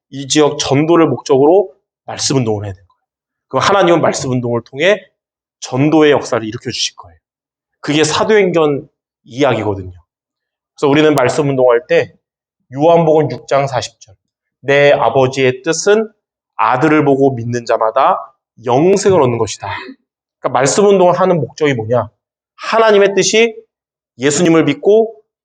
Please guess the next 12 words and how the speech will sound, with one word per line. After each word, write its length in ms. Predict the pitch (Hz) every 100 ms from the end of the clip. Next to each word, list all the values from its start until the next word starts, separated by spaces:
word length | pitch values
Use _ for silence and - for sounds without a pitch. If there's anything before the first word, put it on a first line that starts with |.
| 117
영생 380 | 127 147 175 185
얻는 180 | 139 127
거잖아요. 400 | 107 101 90 - _ _ _ _ _ _ _ _
그러니까 320 | 143 151 151
여러분 400 | 135 143 139 143
기도하는 640 | - 127 139 135 135 131
많은 380 | 123 139 196 190
영혼들 540 | 165 156 156 180 214 214 _ _ _ _ _ _
예수 340 | 120 147 147
믿고 520 | 170 160 165 165 156 156
구원받는 720 | - 143 143 135 - 139 135
목적으로 760 | 127 - 180 160 180 220 220